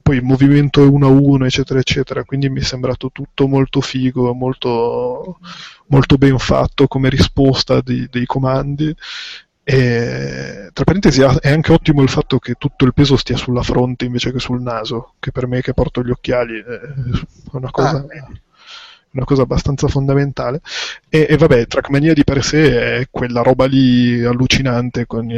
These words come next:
Speaker 1: i giri della morte, il super roller coaster con le macchine. E, e tra parentesi non ho sofferto minimamente il fatto velocità smodata,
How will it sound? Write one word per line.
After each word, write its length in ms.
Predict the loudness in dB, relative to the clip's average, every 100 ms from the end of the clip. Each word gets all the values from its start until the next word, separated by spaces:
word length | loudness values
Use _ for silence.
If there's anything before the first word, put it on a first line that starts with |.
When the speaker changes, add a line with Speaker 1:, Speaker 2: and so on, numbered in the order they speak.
| -6 -4 -4
Speaker 1:
i 40 | 0
giri 240 | 2 4
della 200 | 2 0
morte, 1600 | 2 2 0 -2 -4 -4 -2 -2 -4 -8 -10 -12 -12 -12 -14 -18 -10
il 160 | 0
super 380 | 2 2 2 2
roller 380 | 4 4 4 0
coaster 480 | 0 0 0 0 -2
con 140 | -2
le 80 | -4
macchine. 560 | -4 -6 -10 -10 -10 -10 -12 -14 -14 -18 _ -6
E, 640 | -4 -4 -6 -8 -10 -10
e 140 | -6 -4
tra 120 | 0
parentesi 380 | 2 2 0 0
non 200 | 2 4
ho 100 | 4
sofferto 640 | 4 2 0 0 0 0 0
minimamente 760 | 2 2 2 2 0 -2 -4
il 180 | -4 -2
fatto 460 | 0 2 0 -2 -2
velocità 440 | 0 -2 -2 -2
smodata, 800 | -2 -2 -2 0 0 -2 -6 -6